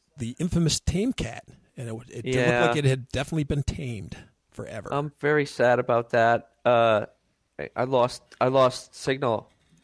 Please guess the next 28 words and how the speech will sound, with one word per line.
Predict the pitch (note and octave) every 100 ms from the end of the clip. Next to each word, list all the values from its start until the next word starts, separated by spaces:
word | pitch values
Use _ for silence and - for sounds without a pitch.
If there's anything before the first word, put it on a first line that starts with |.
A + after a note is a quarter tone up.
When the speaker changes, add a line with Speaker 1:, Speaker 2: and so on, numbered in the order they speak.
| _ _ _ _ _
Speaker 2:
Uh, | B2+ B2
I'm | C3
not | D#3+ E3
really | F3
sure | E3+ - F3 E3
why. | D3+ D3 C3+ A#2
There's, | A2+ A#2+ - -
I, | A2 A2 _
I | A2+ A#2+ A#2 - -
started | - - C#3+ C#3
looking | C#3 D#3+
at | C#3+
the | C3+
plane | - C#3+ C#3 C#3+ C#3+
and | B2 A#2+
s-, | - - -
looking | C3 C3+ D#3
at | -
different | D3 D3 C3+
things, | C#3 C#3
and | C#3+
it's | C#3+
like, | B2+ - _ _ _ _ _
"Huh, | - D#3 A2+ A#2+ _ _ _ _ -
it | -
could | D#3
be | D#3+
that | E3 D#3+ D3